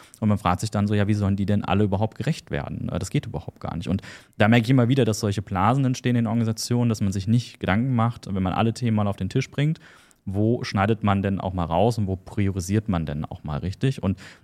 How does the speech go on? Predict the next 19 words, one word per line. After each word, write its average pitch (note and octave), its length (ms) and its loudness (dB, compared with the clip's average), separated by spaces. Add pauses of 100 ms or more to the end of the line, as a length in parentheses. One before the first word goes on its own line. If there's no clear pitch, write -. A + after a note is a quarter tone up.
da F#2+ 100 2
sind B2 240 4
wir G#2 80 6
dann F#2+ 160 2
gar G#2+ 220 4
nicht A#2 100 4
mehr G#2 140 4
bei F#2+ 100 2
dem F#2 140 0
Thema G#2 200 2
Innovationsmanagement, F#2+ 960 0
sondern F#2+ 240 -2
in F2+ 80 -2
ganz F#2 300 2
anderen F#2 480 2
Themen F#2+ 320 -2
eigentlich E2+ 440 -2
gerade D#2+ 260 -6
drin. - 220 -8